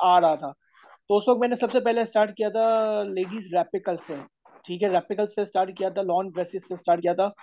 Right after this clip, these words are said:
और, अ, then इतना अच्छा response था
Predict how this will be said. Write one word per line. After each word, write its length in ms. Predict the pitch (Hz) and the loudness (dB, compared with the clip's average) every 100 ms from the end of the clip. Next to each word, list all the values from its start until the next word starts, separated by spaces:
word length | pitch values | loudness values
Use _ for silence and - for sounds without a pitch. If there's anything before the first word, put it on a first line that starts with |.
| _ _ _ | _ _ _
और, 680 | - 160 160 160 165 165 160 151 _ _ - | 2 4 6 4 4 0 -2 -8 _ _ -20
अ, 1040 | 156 _ _ _ _ _ 160 160 160 160 160 _ _ - | -20 _ _ _ _ _ -6 -4 -4 -6 -8 _ _ -8
then 480 | 165 170 170 170 160 | -4 -2 -4 -6 -8
इतना 260 | - 190 | -6 -2
अच्छा 360 | 190 185 208 202 | -2 2 2 4
response 480 | 190 - 180 185 208 | 2 -4 -4 -4 -4
था 260 | 196 190 | -2 -2